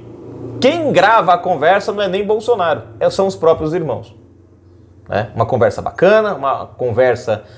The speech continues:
respeitando a dor deles, né? Quem acompanhou viu a diferença entre Gleisi e,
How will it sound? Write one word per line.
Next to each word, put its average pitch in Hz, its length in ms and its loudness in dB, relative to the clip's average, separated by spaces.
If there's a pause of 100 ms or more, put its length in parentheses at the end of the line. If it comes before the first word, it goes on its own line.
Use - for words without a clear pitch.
(200)
respeitando 151 840 2
a 120 60 4
dor 117 400 -2
deles, 151 400 0 (260)
né? 123 260 -6
Quem 139 140 -6
acompanhou 120 480 0
viu 160 400 0 (140)
a 104 80 2
diferença 123 640 0
entre 107 180 -4
Gleisi 110 640 -2
e, 120 340 -4